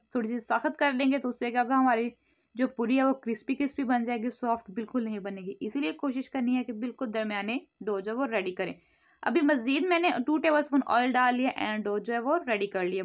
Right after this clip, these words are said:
बहुत सॉफ्ट and मज़े की डो जो वो रेडी कर ली है। तो पन्द्रह से बीस मिनट डो को रेस्ट देने के बाद हम इसकी पूरी बनाना स्टार्ट करेंगे। तो सबसे पहले एक प्लेट में जो है वो मैं मैदा निकाल लूँगी,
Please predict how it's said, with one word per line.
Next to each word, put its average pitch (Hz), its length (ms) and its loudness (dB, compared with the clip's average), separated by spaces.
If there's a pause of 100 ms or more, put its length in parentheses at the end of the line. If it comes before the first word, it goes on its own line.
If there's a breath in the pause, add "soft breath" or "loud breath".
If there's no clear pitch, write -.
बहुत 285 280 -4
सॉफ्ट 247 320 -2
and 240 100 0
मज़े 214 280 -2
की 226 100 -4
डो 214 140 -2
जो 214 140 -2
वो 208 60 -2
रेडी 208 320 0
कर 254 200 2
ली 254 160 2
है। 247 140 0 (340)
तो 359 80 6 (540)
पन्द्रह 359 260 6
से 381 200 6
बीस 240 280 2
मिनट 294 240 8
डो 254 100 4
को 262 160 0
रेस्ट 262 340 2
देने 262 220 4
के 240 100 0
बाद 233 280 2
हम 233 140 2
इसकी 240 240 -4
पूरी 208 260 -2
बनाना 247 320 4
स्टार्ट 220 320 0
करेंगे। 220 340 0
तो 233 140 -4
सबसे 254 360 -4
पहले 294 280 2
एक 214 380 -2
प्लेट 220 220 -2
में 220 160 -4
जो 214 80 -4
है 220 60 0
वो 214 100 -2
मैं 214 160 -4
मैदा 202 280 -4
निकाल 240 360 0
लूँगी, 233 280 -4